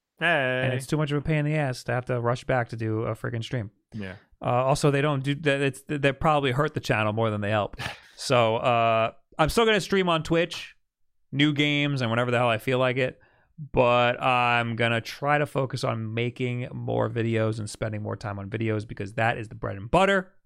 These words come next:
Speaker 1: Mm-hmm.
Speaker 2: And it's where my time should be. Also,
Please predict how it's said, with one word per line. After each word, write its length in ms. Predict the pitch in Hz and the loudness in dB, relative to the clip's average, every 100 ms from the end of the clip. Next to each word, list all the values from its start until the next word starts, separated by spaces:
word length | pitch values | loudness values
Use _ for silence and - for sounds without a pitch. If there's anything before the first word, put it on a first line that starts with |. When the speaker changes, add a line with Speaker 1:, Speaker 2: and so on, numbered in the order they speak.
| _ - | _ -8
Speaker 1:
Mm-hmm. 300 | 123 117 131 127 _ _ | -6 -4 -6 -8 _ _
Speaker 2:
And 760 | 135 120 117 113 113 113 107 - - - | 2 4 4 2 0 -2 -6 -10 -20 -10
it's 260 | - 110 | -6 -6
where 240 | 123 113 117 | -4 0 0
my 220 | 113 107 | 0 -2
time 680 | - 110 107 104 104 101 - _ _ _ _ - | -2 -2 -2 -2 -4 -8 -12 _ _ _ _ -20
should 440 | 233 - 120 110 110 | -14 -6 -4 -4 -6
be. 220 | - - _ _ _ _ _ _ _ _ - | -12 -14 _ _ _ _ _ _ _ _ -4
Also, 560 | 135 127 - 123 113 | 0 2 2 2 2